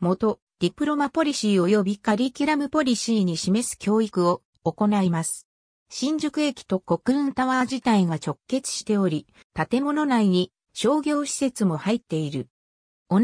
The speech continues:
じタワー内には、専門学校の東京モード学園、エイチエーエル東京、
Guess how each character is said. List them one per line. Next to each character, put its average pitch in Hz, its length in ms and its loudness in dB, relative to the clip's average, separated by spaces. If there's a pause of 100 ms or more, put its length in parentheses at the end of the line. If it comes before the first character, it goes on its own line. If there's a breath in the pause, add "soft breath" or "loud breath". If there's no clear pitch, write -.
じ 311 160 -4
タ 254 140 -2
ワ 294 200 0
ー 262 40 2
内 208 180 2
に 175 140 2
は、 156 180 0 (280)
専 277 300 0
門 285 240 0
学 277 240 -4
校 214 220 2
の 156 120 0
東 185 280 -2
京 254 200 0
モ 247 180 2
ー - 20 0
ド 233 160 0
学 240 280 -2
園、 160 260 0 (200)
エ 180 120 2
イ 285 100 2
チ - 160 -4
エ 269 180 2
ー 262 60 0
エ - 20 0
ル 190 80 0
東 185 260 0
京、 160 380 0